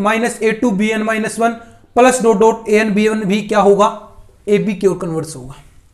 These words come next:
कैसे करना है ये देखिए, सबसे पहले जो हम first थ्योरम में मानते हैं दोस्तों, वही चीजें हमें माननी है। हम मान लेते हैं a n,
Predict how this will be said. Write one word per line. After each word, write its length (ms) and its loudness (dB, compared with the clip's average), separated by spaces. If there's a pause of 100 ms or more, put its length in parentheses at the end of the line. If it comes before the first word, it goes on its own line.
(600)
कैसे 260 2
करना 260 -6
है 200 -8
ये 80 -4
देखिए, 260 -10 (260)
सबसे 260 2
पहले 200 4
जो 280 -2
हम 120 4
first 260 -2
थ्योरम 200 4
में 100 0
मानते 380 4
हैं 160 2
दोस्तों, 340 0 (240)
वही 160 4
चीजें 240 0
हमें 200 0
माननी 320 2
है। 200 0 (300)
हम 140 6
मान 240 4
लेते 260 0
हैं 280 2
a 180 4
n, 120 2